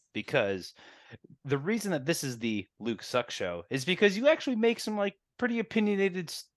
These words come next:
statements about, like, the Red Sox or the Yankees, or you have some, you have some takes and you plant your flag on some things. You know,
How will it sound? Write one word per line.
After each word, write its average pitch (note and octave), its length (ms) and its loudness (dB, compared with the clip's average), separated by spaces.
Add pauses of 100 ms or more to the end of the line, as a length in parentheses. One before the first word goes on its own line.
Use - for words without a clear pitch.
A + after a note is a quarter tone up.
statements B2+ 520 2
about, B2+ 360 4
like, B2 140 -2
the C3 80 -8
Red A#2+ 240 2
Sox A#2 520 4
or B2+ 60 -8
the A#2+ 140 -8
Yankees, A2 560 -2
or - 160 -6
you F4 140 2
have E4+ 120 4
some, B3 300 2
you B3 100 0
have A#3 100 6
some G3+ 200 0
takes - 400 -2
and C3+ 100 -2
you C#3 80 -2
plant E3+ 300 0
your C#3+ 80 -2
flag G#2 340 2
on F2+ 100 -4
some - 220 -20
things. - 360 -18 (720)
You A#2+ 100 0
know, G2+ 220 2